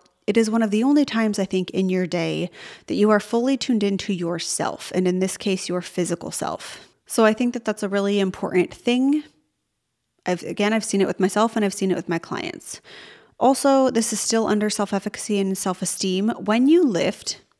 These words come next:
I think, you feel like you look better, even if you don't. <laughs> It's a thing. I have an Instagram post on it. It always performs well, and that tells me that other people can relate to this. Maybe you feel, like, soft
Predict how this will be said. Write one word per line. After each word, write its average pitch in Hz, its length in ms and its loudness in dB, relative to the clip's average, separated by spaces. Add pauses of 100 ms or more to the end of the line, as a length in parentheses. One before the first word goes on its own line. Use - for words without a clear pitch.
(580)
I 220 160 2
think, 160 460 -6 (420)
you 208 160 6
feel 320 360 2
like 233 240 2
you 214 100 0
look 196 300 -2
better, 160 340 -2
even 247 320 0
if 226 180 -4
you 202 120 0
don't. - 500 0
<laughs> - 220 -14
It's 247 160 0
a 269 80 4
thing. 285 340 2 (540)
I 202 80 2
have 226 320 4
an 220 160 0
Instagram 208 560 0
post 202 360 2
on 190 240 0
it. 208 140 2
It - 240 -4
always 196 380 4
performs 208 640 0
well, 233 300 4
and 214 160 0
that - 180 -4
tells 190 340 -4
me 202 140 -2
that 208 160 0
other 185 220 0
people 190 260 -2
can 180 380 -4
relate 170 400 -2
to 233 120 -2
this. 269 380 0 (480)
Maybe 220 240 2
you 302 180 6
feel, 262 220 0
like, 226 340 -2
soft 196 680 0